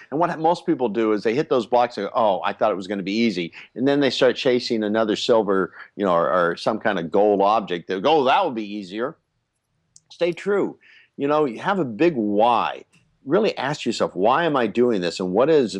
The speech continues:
motivating me?" So that when you hit that border, you can go through that border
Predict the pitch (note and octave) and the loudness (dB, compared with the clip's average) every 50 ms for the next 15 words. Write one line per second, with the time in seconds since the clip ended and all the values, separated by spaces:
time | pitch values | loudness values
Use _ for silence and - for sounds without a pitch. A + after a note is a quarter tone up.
0 | G2 G2 A2 B2 C3+ C3 G2+ F#2+ F2+ E2+ E2 E2 E2 E2 D#2+ - - G#2+ G2+ A2+ | -10 -10 -4 0 2 4 4 4 4 2 0 -2 -4 -4 -4 -2 -2 0 2 2
1 | F#2+ F#2+ B2+ B2+ B2 A2 C#3 E3+ - - F3 E3+ C3 - D3 F#3 G#3+ G3 G2+ G2 | 2 2 2 2 2 2 2 2 2 0 0 0 0 2 2 4 4 4 4 2
2 | G#2+ - _ _ _ _ _ _ _ _ _ _ _ _ _ _ _ _ _ _ | 2 0 _ _ _ _ _ _ _ _ _ _ _ _ _ _ _ _ _ _
3 | _ - - _ - - - _ - - - D3+ - C3 A#2+ G#2 B2 A#2 G#2 - | _ -20 -20 _ -18 -18 -18 _ 0 2 2 4 4 4 4 4 4 2 2 0
4 | - G3+ A#3 G#3 C#3+ A2 F2 - G2+ G2+ G2+ A2+ B2 B2 - | -2 0 2 2 0 0 0 0 2 2 4 2 2 0 -2